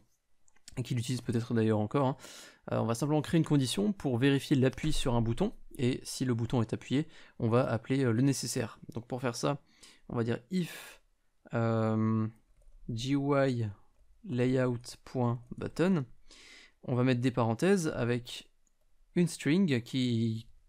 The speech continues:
contiendra en fait, euh, ce qu'il y aura à l'intérieur du bouton. Donc là, je propose qu'on mette juste generate à l'intérieur pour, euh, générer.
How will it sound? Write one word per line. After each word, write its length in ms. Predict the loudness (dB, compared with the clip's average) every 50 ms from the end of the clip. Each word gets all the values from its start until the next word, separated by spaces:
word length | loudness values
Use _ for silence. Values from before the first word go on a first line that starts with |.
| _ -6
contiendra 400 | -6 -4 -2 0 0 0 0 0
en 80 | -2
fait, 280 | -2 -4 -6 -6 -4 -2
euh, 200 | 0 0 0 0
ce 80 | -2
qu'il 100 | -2 -2
y 20 | 0
aura 180 | 2 4 4
à 40 | 4
l'intérieur 360 | 4 2 2 2 0 0 0
du 100 | 0 0
bouton. 320 | -2 -2 -2 -2 -2 -2 -4 -6 -14 -20 _ _ _ -4
Donc 240 | -2 -2 0 2
là, 240 | 4 4 4 4 2 -2
je 80 | -6 -6
propose 320 | -6 -4 -2 -2 -2 0
qu'on 100 | 2 4
mette 160 | 4 4 4
juste 420 | 2 -2 -6 -6 -2 -2 0 2 4
generate 520 | 4 6 6 6 6 4 2 0 -2 -4
à 60 | -2 -2
l'intérieur 420 | -2 -2 0 -2 -2 -2 -2 -4
pour, 380 | -10 -12 -8 -6 -4 -2 0 0
euh, 60 | 0
générer. 500 | 2 2 4 4 4 4 2 0 -2 -4